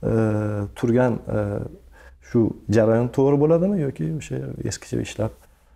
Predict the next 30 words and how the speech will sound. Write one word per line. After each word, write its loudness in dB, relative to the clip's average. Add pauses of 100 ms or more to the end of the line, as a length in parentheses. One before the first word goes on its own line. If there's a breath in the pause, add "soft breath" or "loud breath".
(220)
e, -8 (1500)
davom 2
ettirgan 0
to'g'ri 0
bo'ladimi? -4
Shuning -2
uchun 2 (140)
bu 6
yerda 4
ham 4
biz, 0 (480 soft breath)
e, -12 (300)
qaysidir 4
ma'noda 4 (460)
majburiy 4
degan 4
so'zni 2
men 2
yomon 2
ko'raman-ku, 2
lekin, 2 (760 loud breath)
e, -4 (400)
majburan 4
shuni, 0
e, -8 (760)
ishlatishga, 2 (800 soft breath)
e, -6 (680)
qadamlarni 2
tashlashga -2
majbur 0